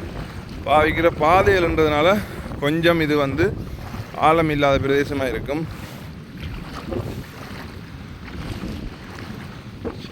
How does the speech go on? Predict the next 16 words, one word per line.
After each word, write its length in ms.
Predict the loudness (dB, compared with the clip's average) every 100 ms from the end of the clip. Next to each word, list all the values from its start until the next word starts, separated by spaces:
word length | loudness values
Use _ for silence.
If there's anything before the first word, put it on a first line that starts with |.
| -4
பாருங்க, 300 | -2 0 -2 -6 -6 -8 -12 -12 -12 -12 -12 -12 -12 -12 -12 -8 -6 -6 -8 -8 -10 -10 -10 -12 -12 -12 -12 -12 -12 -12 -10 -10 -10 -8 -4
என்ன 120 | 0 6
தாளமா 260 | 8 8 6
இருக்கா? 260 | 4 2 -2 -6 -10 -10 -10 -12 -12 -12 -12 -12 -14 -14 -16 -12 -12 -12 -8
இந்த 220 | -2 0 0 -6 -10 -10 -8 -8 -8 -10 -12 -10 -10 -10 -10 -12 -12 -14 -8 2
இதுகளுக்கு 380 | 6 6 6
மீன் 240 | 2 2 2
வராதா 360 | 4 6 6 2
இப்போதைக்கு? 440 | 2 2 2 -4 -6 -12 -14 -16 -16 -16 -16 -14 -14 -14 -12 -12 -12 -14 -16 -16 -12 -12 -12 -14 -14 -14 -14 -14 -14 -12 0
So, 180 | 2 2 -2 -2
கொஞ்ச 180 | 2
நாள் 260 | 4 4 4
போட்டு 360 | 4 4 4 4
வரும். 220 | 4 4
என்ன 160 | 0 0
இதுகளுக்கெல்லாம் 720 | 0 4 4 4 2 2